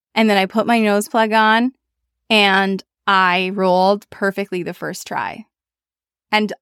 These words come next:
honestly, that's almost even more annoying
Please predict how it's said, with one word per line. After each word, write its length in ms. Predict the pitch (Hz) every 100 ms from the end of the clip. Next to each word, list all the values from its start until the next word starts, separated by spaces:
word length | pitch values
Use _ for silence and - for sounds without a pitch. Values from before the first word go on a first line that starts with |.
| _ _
honestly, 500 | 220 220 226 247 233
that's 460 | 196 190 214 - -
almost 500 | 226 214 214 214 - -
even 320 | 208 202 220
more 260 | 226 220
annoying 640 | 208 214 226 294 349 277